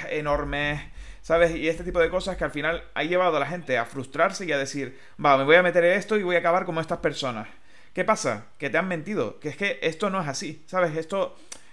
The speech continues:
Eh, sí es verdad que, pues, yo qué sé, si manejas mucha cantidad de dinero, al final vas a tener mayor rentabilidad,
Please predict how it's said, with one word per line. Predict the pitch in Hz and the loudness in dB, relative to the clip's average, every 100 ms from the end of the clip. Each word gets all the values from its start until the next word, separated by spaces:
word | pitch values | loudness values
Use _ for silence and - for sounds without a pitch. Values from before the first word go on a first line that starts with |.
| - | 2
Eh, | 151 139 135 - | 4 4 0 -2
sí | - | -2
es | 202 | 0
verdad | 214 220 156 | 2 0 -2
que, | |
pues, | 135 - 143 - | -6 -10 -14 -12
yo | 160 | -8
qué | 180 | -6
sé, | 185 139 107 - - | -4 -4 -6 -14 -16
si | - 156 151 143 143 135 | -6 -2 -2 -2 -4 -4
manejas | 135 139 156 175 175 | -4 -6 -6 -6 -6
mucha | 165 202 220 185 | -4 -6 -4 -4
cantidad | 156 147 160 | -4 0 0
de | 170 | 0
dinero, | 175 208 | 0 -2
al | 202 | -2
final | 160 160 214 - - - - - - | 0 0 -2 -6 -16 -18 -20 -20 -18
vas | - 160 | -2 2
a | 175 | 4
tener | 170 175 196 202 - - - - | 4 2 2 -2 -12 -18 -18 -16
mayor | 127 139 147 196 175 | -2 2 4 2 2
rentabilidad, | 147 139 135 131 139 196 247 | 2 2 2 0 2 2 0